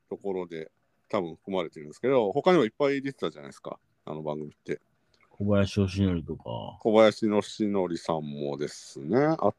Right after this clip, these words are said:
Speaker 1: と、田中康夫さんとか。
Speaker 2: 千秋真由美とか。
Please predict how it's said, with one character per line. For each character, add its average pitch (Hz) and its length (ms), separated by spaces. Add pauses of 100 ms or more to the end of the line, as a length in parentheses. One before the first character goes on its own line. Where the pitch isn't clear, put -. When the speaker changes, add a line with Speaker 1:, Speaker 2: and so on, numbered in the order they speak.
(220)
Speaker 1:
と、 82 460
田 123 100
中 123 220
康 113 260
夫 104 80
さ 104 240
ん 95 120
と - 180
か。 80 340 (600)
Speaker 2:
千 117 220
秋 95 220
真 87 200
由 85 60
美 85 140
と - 100
か。 76 460